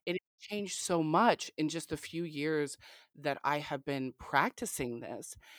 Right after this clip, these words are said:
and it's a really embodied reminder of how frequently I am changing. And, you know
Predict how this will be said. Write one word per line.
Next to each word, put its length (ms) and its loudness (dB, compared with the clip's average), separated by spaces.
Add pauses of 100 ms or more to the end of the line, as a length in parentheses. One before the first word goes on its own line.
(260)
and 160 0
it's 140 -4
a 80 0
really 380 -6
embodied 520 -2
reminder 760 -2 (100)
of 140 -2
how 520 4
frequently 540 -6 (160)
I 180 0
am 160 2
changing. 600 -8 (800)
And, 160 2
you 100 4
know 400 0